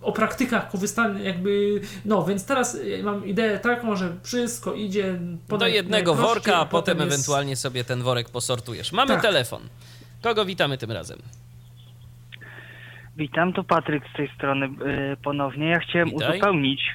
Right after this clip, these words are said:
Speaker 2: No.
Speaker 3: informację. Pierwsza rzecz, ja tutaj, Michale, ci prywatnie napisałem, e, nie wiem akurat w S M S-ie, czy to do ciebie dotarło, o tym dodatku, bo jest dodatek do Chroma,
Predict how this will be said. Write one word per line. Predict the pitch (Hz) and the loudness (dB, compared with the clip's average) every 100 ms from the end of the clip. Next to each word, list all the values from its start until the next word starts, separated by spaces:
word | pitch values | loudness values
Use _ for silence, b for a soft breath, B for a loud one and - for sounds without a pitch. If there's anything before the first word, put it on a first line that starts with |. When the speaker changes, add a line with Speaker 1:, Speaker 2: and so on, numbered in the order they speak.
| - - - | -8 -20 -18
Speaker 2:
No. | 120 110 202 - | -12 -8 -8 -6
Speaker 3:
informację. | 151 135 147 143 135 - 147 151 - - B B B B - | -6 -2 -2 0 -2 -2 -4 -4 -10 -18 B B B B -4
Pierwsza | 170 170 165 175 | -2 -2 0 0
rzecz, | 156 165 160 - - 147 | 2 2 0 -4 -4 -4
ja | 160 160 | -2 -2
tutaj, | - - 160 | -2 -6 -6
Michale, | 160 151 160 160 | -6 -4 -4 -4
ci | - | -10
prywatnie | - 160 160 165 165 | -10 -4 -2 -4 -6
napisałem, | 160 151 - - 175 151 143 - 131 135 | -8 -8 -8 0 2 4 0 -6 -12 -8
e, | 135 131 131 | -8 -8 -8
nie | 143 | -6
wiem | 147 143 | -6 -4
akurat | 139 - 147 143 123 139 131 | -6 -6 -4 -4 -6 -14 -8
w | |
S | 143 135 | -8 -2
M | 151 | 0
S-ie, | 151 143 | 0 -2
czy | 131 - | -10 -14
to | 131 | -12
do | 127 | -10
ciebie | - 139 143 | -10 -6 -4
dotarło, | 139 156 151 147 120 135 | 0 2 2 4 4 2
o | 135 | 0
tym | 143 143 | -4 -6
dodatku, | 143 165 160 - 135 135 - - B B B B B | 0 0 0 -6 -8 -8 -12 -20 B B B B B
bo | 127 151 | -2 0
jest | 175 156 | 0 -2
dodatek | 156 151 143 139 135 | -2 -2 -2 -6 -12
do | 131 | -12
Chroma, | - 151 139 131 127 120 | -8 -8 -6 -6 -6 -6